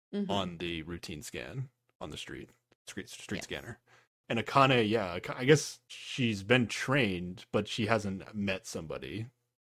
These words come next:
Speaker 2: that has a cri-, high crime coefficient and appears to be normal. And I think, I think what this sets up is just kinda, like, this idea in this universe that, like, regardless of the problems in the system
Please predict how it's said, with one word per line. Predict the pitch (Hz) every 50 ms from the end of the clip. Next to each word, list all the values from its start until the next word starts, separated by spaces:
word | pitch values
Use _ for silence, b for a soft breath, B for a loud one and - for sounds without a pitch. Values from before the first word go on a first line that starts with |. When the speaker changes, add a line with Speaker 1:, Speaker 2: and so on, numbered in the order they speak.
| _ _ _ _ _
Speaker 2:
that | - 98
has | 104 104 92
a | 90 80 - -
cri-, | - - 110 98 85
high | - - - 95 90
crime | - - 90 87 92
coefficient | - 110 107 104 - 123 - 147 143 156 196 _ _ b b b b b _ _ _ _ _ _ _ -
and | 113 98 92 85 82 87 - - - _ _ _ _ _ -
appears | 123 107 - - 107 98 92 -
to | -
be | - 80
normal. | 78 78 82 76 76 - 117 123 123 - _ _ _ _ _ _
And | - 123
I | 120
think, | 120 185 202 147 - - -
I | 139 120 117
think | - - 185 185 151 - - - - _ _ _ _
what | - 135 113
this | 127 123 -
sets | - - 113 107 -
up | 101 101 104
is | 113 101
just | 104 104 - -
kinda, | - 104 95 90
like, | 87 85 80 - _ _ -
this | 117 101 -
idea | 120 98 92 82 87 - 90 87 90 92
in | 92
this | 90 87 82 -
universe | - 85 82 87 95 104 107 107 104 -
that, | - 101 92 90 82
like, | 69 73 80 80 80 - - - _ _ _ _ _ _ _ _ _
regardless | 123 120 117 - 135 147 147 139 113 -
of | 117 104
the | 98 90
problems | - - - - 107 87 95 95 107 107 104 107 113
in | 120
the | 113 110
system | - - 131 120 - 156 139 139 143 147 147